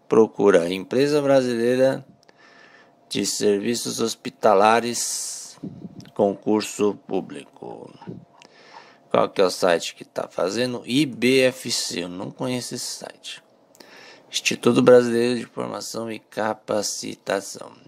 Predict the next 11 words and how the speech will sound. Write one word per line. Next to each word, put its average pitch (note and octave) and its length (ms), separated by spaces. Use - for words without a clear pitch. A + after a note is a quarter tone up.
E - 120
é F2+ 80
isso - 400
aí, - 180
minha - 140
gente. - 580
Enfim, C3 360
esse A2+ 180
podcast D#3 640
foi C#3+ 220
meio A#2 720